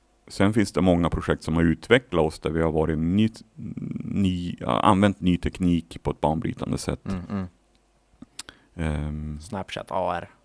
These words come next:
Speaker 1: ja, Snapchat A R. Även Build with Chrome där vi jobbar med Lego och,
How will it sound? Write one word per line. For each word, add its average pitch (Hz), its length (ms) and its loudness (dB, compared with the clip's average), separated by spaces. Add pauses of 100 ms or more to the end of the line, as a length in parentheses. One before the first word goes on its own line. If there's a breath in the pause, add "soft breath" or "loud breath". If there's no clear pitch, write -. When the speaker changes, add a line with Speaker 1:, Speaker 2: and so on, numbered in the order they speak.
Speaker 1:
ja, 107 180 6
Snapchat 98 480 0
A 85 280 6
R. 85 80 -2 (600 loud breath)
Även 90 320 4
Build 90 280 4
with 82 140 -6
Chrome 85 260 4
där 85 80 4
vi 82 60 4
jobbar 78 220 2
med 80 140 0
Lego 87 540 2
och, - 480 -8